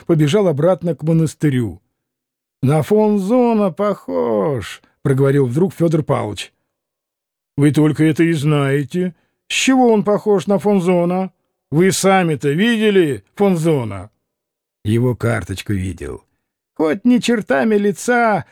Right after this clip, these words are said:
так чем-то неизъяснимым. Чистейший второй экземпляр фон Зона".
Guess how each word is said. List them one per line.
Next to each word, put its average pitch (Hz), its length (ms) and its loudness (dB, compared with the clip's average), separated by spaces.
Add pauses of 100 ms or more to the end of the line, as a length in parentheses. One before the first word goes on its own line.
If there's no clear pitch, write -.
так 220 180 0
чем-то 233 800 0
неизъяснимым. 196 1400 0 (720)
Чистейший 151 800 0
второй 165 480 0
экземпляр 156 600 -2
фон 160 220 -2
Зона". 113 600 -2